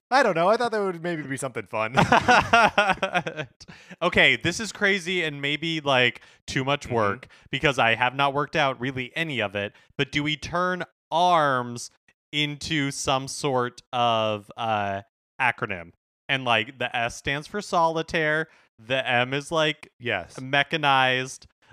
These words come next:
Speaker 2: Um, and then the A
Speaker 1: Yes.
Speaker 2: and the R, I don't know. So maybe we have to abandon this now before we try to
Speaker 1: No,
Speaker 2: work
Speaker 1: no, no,
Speaker 2: this
Speaker 1: no,
Speaker 2: out.
Speaker 1: no. No, th-, this is perfect. Um, uh, so, and, and the things that the, uh, the, like, arms fighter that you're creating is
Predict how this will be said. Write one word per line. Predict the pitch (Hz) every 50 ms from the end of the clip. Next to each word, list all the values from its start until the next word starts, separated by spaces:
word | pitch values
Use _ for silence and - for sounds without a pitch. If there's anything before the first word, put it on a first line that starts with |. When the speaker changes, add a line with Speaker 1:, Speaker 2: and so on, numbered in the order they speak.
| - _ _ -
Speaker 2:
Um, | 135 131 131 127 123 123 120 120 -
and | 156 156 151
then | 151 147
the | 139 143 156 160
A | 160
Speaker 1:
Yes. | 170 175
Speaker 2:
and | 214 185 160
the | 175 170 170
R, | 165 165 165
I | 151 143 143 165 - -
don't | - 139 139 131 120
know. | 147 139 123 120
So | 113 - 139
maybe | 131 131 139
we | 135 143 139
have | 135 -
to | - 143
abandon | 120 - 123 123 123 120
this | 113 110 110 131
now | 131 120 113 110 104 - - - - -
before | - 127 135 139 131
we | 127
try | 123 143 135 120
to | 120
Speaker 1:
No, | -
Speaker 2:
work | 175 170
Speaker 1:
no, | 170 170
no, | 165
Speaker 2:
this | 165 170
Speaker 1:
no, | 113
Speaker 2:
out. | 107 - 123 117
Speaker 1:
no. | - _ _ _ -
No, | 156 143 151 147 131
th-, | 120 139 147 147 143
this | 143 135 -
is | 170 143
perfect. | - - 175 156 - 127 104 - _ - _ - - - _ -
Um, | 123 123 123 120 117 117 117 - _ -
uh, | - 147 147 135
so, | 120 - 160 143 135 151
and, | 175 143 135 151
and | 156 139 131 123
the | 117
things | - - 151 151 156 156 135 131
that | 156 147 147 156 156 135 113
the, | 135 127 120 117 127 -
uh, | 135 123 113 107 104 110 - - 117
the, | 110 127 117 113 120
like, | - 120 110 113 -
arms | - 120 120 135 143 131 -
fighter | - 147 139 143 143
that | 131 143
you're | 139 127 117
creating | - - 151 143 139 135 131 123 123 120 123 -
is | - 135 123 117 113 110 107 101 - -